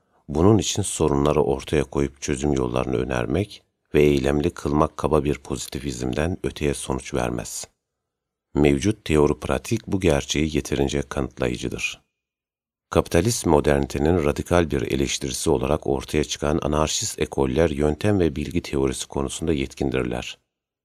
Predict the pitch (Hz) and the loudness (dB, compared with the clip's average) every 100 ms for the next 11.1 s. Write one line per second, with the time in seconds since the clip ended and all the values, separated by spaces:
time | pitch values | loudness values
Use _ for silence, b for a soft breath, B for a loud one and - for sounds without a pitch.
0 | _ - 78 69 - 69 - 67 60 60 | _ 0 2 2 0 -4 0 0 0 -2
1 | 82 120 120 _ - - - 71 62 60 | 0 0 -2 _ -4 -2 0 0 -2 0
2 | 80 95 - 73 69 65 69 64 64 57 | 0 0 0 -2 0 -2 -4 -2 -2 0
3 | 82 101 - _ - 71 65 62 62 57 | 0 0 -8 _ 0 2 0 -2 -2 -4
4 | - - - - _ _ _ _ _ - | -6 -8 -10 -14 _ _ _ _ _ 4
5 | 87 - 85 90 117 76 - 78 82 98 | 4 4 0 2 2 0 2 4 6 4
6 | - - 73 73 67 69 67 62 64 76 | 0 -2 2 2 2 2 2 0 0 0
7 | 65 - 78 78 98 104 - 87 - 80 | 0 0 0 0 0 0 0 0 2 0
8 | 69 - 71 65 76 69 71 65 - 65 | 2 2 2 2 0 0 0 0 -2 -2
9 | 64 60 - 64 60 55 - - _ _ | 0 -4 -2 -4 -4 -6 -10 -12 _ _
10 | _ _ _ - - 78 - 78 76 110 | _ _ _ -10 -6 -4 0 2 4 2